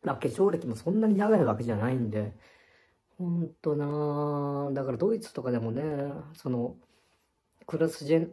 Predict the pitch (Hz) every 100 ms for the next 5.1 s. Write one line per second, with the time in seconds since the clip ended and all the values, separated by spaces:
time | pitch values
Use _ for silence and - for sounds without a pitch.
0 | - 151 175 135 - _ - 175 170 170
1 | 170 170 - 127 120 120 110 113 110 120
2 | 135 160 170 - - 196 220 214 151 107
3 | 92 - 190 220 139 104 101 107 117 117
4 | 123 151 - - - - _ 143 131 -